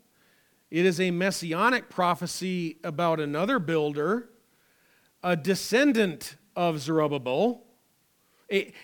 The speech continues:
a branch who comes. He builds God's temple not by might, nor by power, but by my Spirit.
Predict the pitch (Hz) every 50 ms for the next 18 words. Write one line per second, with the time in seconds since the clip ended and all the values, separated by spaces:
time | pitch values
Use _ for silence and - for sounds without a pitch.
0 | - _ 214 202 196 180 147 123 170 180 208 247 277 277 247 226 220 226 240 -
1 | - - - - - - - _ _ _ _ _ - 202 208 - 202 - 180 240
2 | 277 254 226 202 214 233 254 262 254 - - - - - - _ _ _ _ _
3 | _ _ _ - 202 214 190 151 202 247 269 277 269 208 160 240 240 233 226 214
4 | 180 139 - - - 226 277 294 196 196 196 196 196 - - - - - _ -
5 | 156 175 185 226 302 330 311 269 240 220 214 196 190 180 170 151 147 151 190 220
6 | - - - - - _ _ _ _ _ _ _ _ _ _ _ _ _ _ _
7 | _ _ - 156 160 180 220 262 294 302 277 294 285 277 269 254 185 - - 220
8 | 226 226 214 190 170 160 147 147 180 202 190 - - - - _ - 139 202 202
9 | 151 165 208 208 214 214 214 220 220 190 - - - 269 254 214 151 127 113 -
10 | - - -